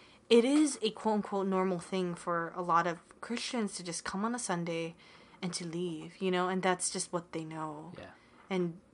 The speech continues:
Speaker 1: they don't know that there's this whole other communal part
Speaker 2: Yeah.
Speaker 1: of
Speaker 2: Of the
Speaker 1: doing
Speaker 2: faith, yeah.
Speaker 1: life with one another,
Speaker 2: Yeah.
Speaker 1: you know? And,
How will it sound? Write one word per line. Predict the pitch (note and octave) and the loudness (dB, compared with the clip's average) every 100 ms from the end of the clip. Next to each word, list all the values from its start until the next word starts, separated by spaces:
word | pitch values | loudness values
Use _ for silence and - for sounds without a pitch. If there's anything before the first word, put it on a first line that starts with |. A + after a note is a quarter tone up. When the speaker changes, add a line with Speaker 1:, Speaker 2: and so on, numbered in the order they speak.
| - - | -20 -8
Speaker 1:
they | F#3 F#3 | 2 4
don't | F#3+ G3+ | 4 4
know | F#3+ E3 | 2 0
that | E3 D#3 - | 0 -4 -6
there's | E3 | -8
this | D#3+ D3+ | -6 -8
whole | - - F3+ | -6 0 2
other | E3+ D#3+ D#3+ - | 4 2 -2 -4
communal | - E3 E3 F3 G3 E3+ D#3 - | -4 -2 0 2 2 0 -4 -10
part | - D3 - - - | -8 -8 -8 -10 -8
Speaker 2:
Yeah. | - - - - | -8 -8 -12 -8
Speaker 1:
of | - E3+ D#3+ D#3 - - | 0 2 2 0 -10 -16
Speaker 2:
Of | |
the | F3 | -4
Speaker 1:
doing | F#3 F3+ E3+ | 2 4 4
Speaker 2:
faith, | D#3 | 2
yeah. | |
Speaker 1:
life | D3+ D3 - | 0 0 -4
with | E3 - | -8 -6
one | D#3 | -8
another, | D3 D3+ E3+ C3+ - - | -8 -8 -6 -8 -10 -10
Speaker 2:
Yeah. | F#3 | -4
Speaker 1:
you | |
know? | E3+ E3 E3+ F3 | -2 -2 -2 -4
And, | E3 D#3+ D#3 D#3 | -6 -8 -10 -14